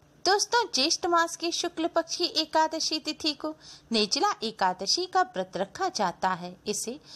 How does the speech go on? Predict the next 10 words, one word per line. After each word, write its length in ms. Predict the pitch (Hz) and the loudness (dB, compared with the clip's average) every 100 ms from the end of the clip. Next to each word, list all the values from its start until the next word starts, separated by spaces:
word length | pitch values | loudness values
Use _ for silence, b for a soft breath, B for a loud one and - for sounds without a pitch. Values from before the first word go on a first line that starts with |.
| B B | B B
भीमसेनी 680 | 294 370 370 392 381 392 302 | 0 0 0 2 2 0 -2
एकादशी 640 | 330 330 339 330 349 - 370 | -2 2 2 2 0 0 0
के 180 | 381 | -2
नाम 320 | 320 185 185 185 | -2 0 -2 -2
से 180 | - | -6
भी 180 | 185 202 - | -6 -6 -2
जाना 340 | 208 240 415 - | -2 0 -2 0
जाता 320 | 196 185 185 | -2 -2 -4
है। 220 | 165 175 - _ _ _ _ b b b b b b b b _ 233 | -4 -14 -20 _ _ _ _ b b b b b b b b _ -4
दोस्तों, 480 | 233 392 - 466 | 2 2 4 0